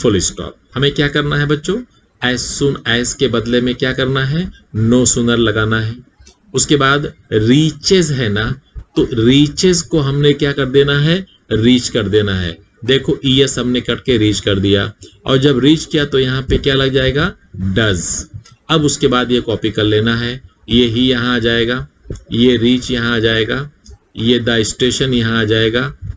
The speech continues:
ये full stop की जगह पर ये वाला than यहाँ आ जाएगा और the train arrived को हम ऐसे ही copy कर लेंगे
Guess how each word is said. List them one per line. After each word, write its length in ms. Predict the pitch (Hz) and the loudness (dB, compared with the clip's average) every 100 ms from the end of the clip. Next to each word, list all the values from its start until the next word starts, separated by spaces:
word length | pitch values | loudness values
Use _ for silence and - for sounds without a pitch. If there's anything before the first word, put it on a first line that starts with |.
| - | -2
ये 240 | 117 127 | 2 2
full 280 | 127 - 117 | 2 -2 0
stop 380 | 107 - 127 123 | 0 0 -4 -4
की 80 | 113 | -4
जगह 300 | 104 110 117 | 0 0 0
पर 220 | - 120 | -2 -2
ये 180 | 110 110 | 0 2
वाला 260 | 107 107 101 | 2 0 -2
than 440 | 95 110 127 143 143 _ - 104 | -2 0 0 -2 -8 _ -10 -2
यहाँ 340 | 120 127 131 | -2 0 -2
आ 40 | 120 | 0
जाएगा 460 | 120 123 123 147 156 _ - _ 117 | 0 0 -2 -6 -10 _ -20 _ -2
और 180 | 120 | -2
the 140 | 113 120 | 0 -2
train 400 | - - 147 147 - | -4 -2 0 0 -2
arrived 340 | 117 113 113 101 | -4 0 -2 -2
को 140 | 117 | -6
हम 200 | 110 110 | -4 -2
ऐसे 220 | 107 110 | -2 0
ही 120 | 113 117 | -2 -2
copy 320 | 110 104 110 | -4 -4 -2
कर 120 | 117 | 0
लेंगे 440 | 120 123 143 175 | 0 0 0 -2